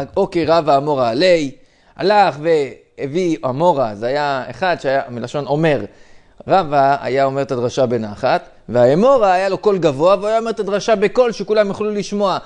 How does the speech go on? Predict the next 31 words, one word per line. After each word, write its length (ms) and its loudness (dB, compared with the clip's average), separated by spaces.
אז 140 -6
הוא 100 4
העמיד 400 4
אמורא 480 0
עלי, 360 -2
היום 320 -2
קוראים 300 -4
לזה 180 -6
לקח 240 -4
את 80 -10
המיקרופון, 640 2
ודרש, 1000 2
"מוריי 320 2
ורבותיי, 500 2
אני 100 -4
רוצה 220 0
לומר 360 2
לכם, 380 -4
דברים 760 2
שאמרתי 640 2
לפניכם, 720 -2
שמותר 540 0
לאישה 320 0
לעשות 260 -2
את 100 -8
החפיפה 460 -2
בערב 400 0
שבת 340 0
ולטבול 340 -2
מוצאי 380 2
שבת, 600 0